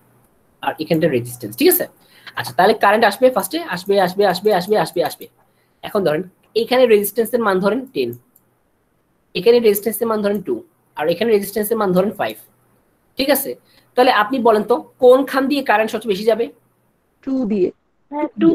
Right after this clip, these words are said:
Speaker 3: দিয়ে।
Speaker 1: হ্যাঁ, কারণ কারেন্ট
Speaker 3: এখানে resistance
Speaker 1: সেই
Speaker 3: কম।
Speaker 1: রাস্তাটাই খুঁজে বের করে যে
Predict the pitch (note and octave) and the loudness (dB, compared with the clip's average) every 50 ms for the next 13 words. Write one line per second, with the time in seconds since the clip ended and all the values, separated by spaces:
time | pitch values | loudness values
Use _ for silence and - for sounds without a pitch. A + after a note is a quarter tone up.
0 | - - B3+ A#3 G#3+ G#3 - A#3+ - E3+ B2+ - - - F#3 G3 A3+ B3+ C#4 - | 2 -2 -10 -12 -12 -12 -10 -6 -4 -4 -4 -4 0 2 2 4 4 2 0 0
1 | - G#3 G#3+ A3+ B3+ C#4 D#4 D4+ D4+ D4 C4+ C4 C4 D4 C#4+ _ - D4+ C#4+ C#4 | -2 0 2 4 4 2 2 2 0 0 0 -2 -4 -6 -12 _ -4 -2 -2 0
2 | D4 D#4 D#4 E4 F4 D#4+ - _ _ - F#3+ A3 A#3 A#3 - - - - B3+ B3+ | -2 -2 -4 -4 -6 -8 -14 _ _ -4 0 2 2 2 0 -2 -4 -4 -4 -2
3 | - C#4+ C#4 C#4 C#4+ - B3+ A3 A3+ B3+ A#3+ A3 G3 - F#3+ D#3 D3+ F3 A3+ - | 0 -2 -2 -2 -4 -6 -6 -4 -2 2 2 2 2 2 -2 -2 -2 -2 -6 -8
4 | - _ _ - F3 E3 - A3 A#3+ B3+ | -14 _ _ -18 -18 -14 -10 -6 -4 -2